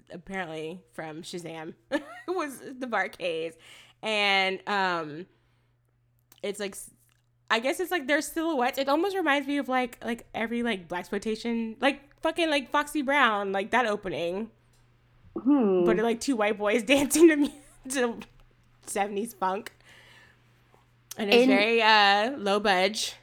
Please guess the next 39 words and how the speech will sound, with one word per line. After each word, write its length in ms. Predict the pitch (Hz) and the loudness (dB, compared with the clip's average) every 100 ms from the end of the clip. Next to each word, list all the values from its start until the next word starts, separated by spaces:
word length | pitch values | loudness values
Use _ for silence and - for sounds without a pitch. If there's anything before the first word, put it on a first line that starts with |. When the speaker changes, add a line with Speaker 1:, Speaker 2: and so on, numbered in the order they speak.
| _ _ - _ _ | _ _ -20 _ _
Speaker 1:
which 120 | 196 190 | -10 -6
I 100 | 180 | -4
love. 400 | 180 175 214 - _ _ _ _ _ _ _ _ _ _ _ | -4 -4 -8 -16 _ _ _ _ _ _ _ _ _ _ _
Speaker 2:
And 240 | 233 226 226 | 4 4 4
I 180 | 208 240 | 4 6
wrote 240 | 254 214 | 4 4
down 440 | 185 180 175 180 175 | 2 4 4 2 2
when 140 | 165 | 2
I 60 | 165 | 2
was 100 | 170 | 2
watching 300 | 151 - 180 | 0 0 -2
the 60 | 156 | 0
other 220 | 160 175 | 0 -2
film 260 | 180 165 170 | 0 0 0
today, 300 | 170 165 165 | 0 0 2
I 60 | 175 | 2
was 100 | 185 | 2
like, 200 | 202 - | -2 0
"What's 320 | 175 269 415 | 0 0 0
up 160 | 440 | 0
with, 180 | 427 415 | 0 0
like, 160 | - 320 | 0 2
white 400 | 190 185 190 - | 2 2 2 0
kid 420 | 220 202 190 190 _ | 0 2 0 -2 _
party 320 | - 196 240 302 | 0 2 4 4
movies 440 | 208 196 196 202 | 2 2 0 0
with, 240 | 196 185 202 | -2 -2 0
like, 260 | 175 - _ - | 0 0 _ 0
funk 340 | 196 269 - | 0 0 0
music?" 500 | 170 165 165 165 - _ - - - | 2 2 2 -4 -4 _ -20 -20 -18
Speaker 1:
What 260 | 202 302 | -12 -8
is 160 | 240 254 | -8 -4
that 160 | 254 | -4
about? 500 | 220 214 185 170 165 - _ _ _ _ | -4 -6 -6 -4 -6 -10 _ _ _ _
Because 220 | 233 233 | -8 -4
I 80 | 277 | 0
was 160 | 359 370 | 0 2
in 160 | 302 | 0
Ma. 300 | 202 180 151 | 0 -4 -8